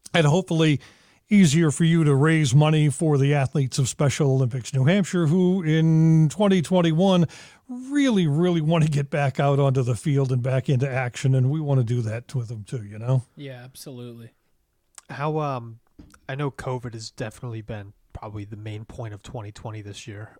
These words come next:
Speaker 3: Um, how has that affected you guys on,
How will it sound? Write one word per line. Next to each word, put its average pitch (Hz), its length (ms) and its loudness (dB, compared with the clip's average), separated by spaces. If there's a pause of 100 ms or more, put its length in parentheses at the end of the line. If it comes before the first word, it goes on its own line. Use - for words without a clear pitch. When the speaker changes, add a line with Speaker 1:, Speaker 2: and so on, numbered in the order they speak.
Speaker 3:
Um, 113 380 -12 (260)
how 151 200 -6
has 170 100 -6
that 170 200 -4
affected 135 540 -10
you 127 140 -6
guys 101 640 -12
on, 110 340 -14